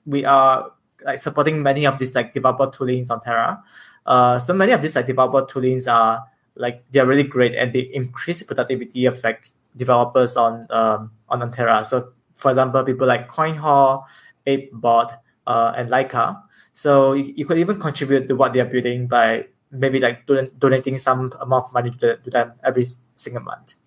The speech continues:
So that's what we kind of, like, envision Subera to be. Uh, we envision ourselves to be, like, uh, like, the, the protocol that moves money, basically. So we are always, like, exploring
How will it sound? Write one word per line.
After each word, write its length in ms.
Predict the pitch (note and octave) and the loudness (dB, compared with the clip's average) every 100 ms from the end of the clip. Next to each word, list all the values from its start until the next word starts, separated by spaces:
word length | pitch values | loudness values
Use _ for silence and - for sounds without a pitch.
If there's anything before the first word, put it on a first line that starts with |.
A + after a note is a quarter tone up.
| _ _ _ - - | _ _ _ -20 -20
So 240 | - - G3+ | -6 0 4
that's 260 | G#3 F#3+ | 4 2
what 180 | - D3+ | 2 2
we 100 | D3 | 0
kind 200 | C#3+ D#3 | 0 2
of, 80 | C3+ | 2
like, 140 | - - | 0 -4
envision 320 | D3 C3 C3+ | -2 2 2
Subera 340 | D3+ C3 B2 B2 | 0 0 2 2
to 60 | A#2+ | 0
be. 300 | C3 A3+ - | -4 -6 -2
Uh, 300 | B2 B2 B2 | 0 2 2
we 140 | C3 | -2
envision 360 | C3+ B2+ B2+ C#3 | -2 0 2 2
ourselves 360 | B2+ B2 C3 C3 | 0 0 -2 -2
to 80 | |
be, 160 | A2+ B2 | -4 0
like, 340 | A2+ A2+ - _ _ _ _ | 0 -2 -6 _ _ _ _
uh, 360 | A#2+ A#2 A2+ A#2 - | 0 2 0 -6 -8
like, 300 | - - - _ _ | -8 -10 -20 _ _
the, 320 | C3 A#2+ A#2+ | -4 -4 -6
the 80 | - | -8
protocol 420 | B2+ C#3 C#3 C3+ | -4 -4 2 2
that 220 | C3 A#2+ C#3 | 2 -6 -6
moves 360 | C3+ C#3+ C#3+ | 2 2 2
money, 240 | C3 B2 B2 | -2 -2 -2
basically. 540 | A#2+ - B2 D#3 A3 _ - _ - | -4 -4 -6 -6 -8 _ -20 _ -8
So 640 | - C#3 C3 C3 C3 B2+ - | 2 6 6 6 4 0 0
we 120 | C#3 | 4
are 80 | C3+ | 6
always, 220 | D3+ E3 | 4 2
like, 200 | C3 - | 0 -4
exploring 840 | B2+ - C#3 C3+ C#3+ C#3+ C#3 C#3 | -12 -2 4 4 4 0 -4 -8